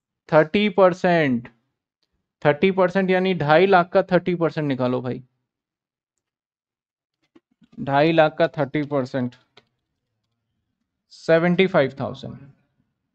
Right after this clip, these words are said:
अब जो आएगा वो आएगा आईएचपी माइनस वन सेवेंटी फ़ाइव।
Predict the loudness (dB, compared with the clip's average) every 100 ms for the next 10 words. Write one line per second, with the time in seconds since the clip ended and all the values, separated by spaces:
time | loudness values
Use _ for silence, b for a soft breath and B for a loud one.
0 | _ _ _ _ _ _ _ _ _ _
1 | _ _ _ 4 4 6 8 8 6 4
2 | 4 4 2 2 2 4 2 -2 -2 -4
3 | -6 -4 -4 -8 _ _ _ _ _ _
4 | _ _ _ _ _ _ _ _ _ _
5 | _ _ -6 -4 -4 -2 -4 -6 -14 -20
6 | -20 -20 _ _ _ _ _ _ _ _
7 | _ _ 4 4 4 -2 -4 -6 -12 -16
8 | -20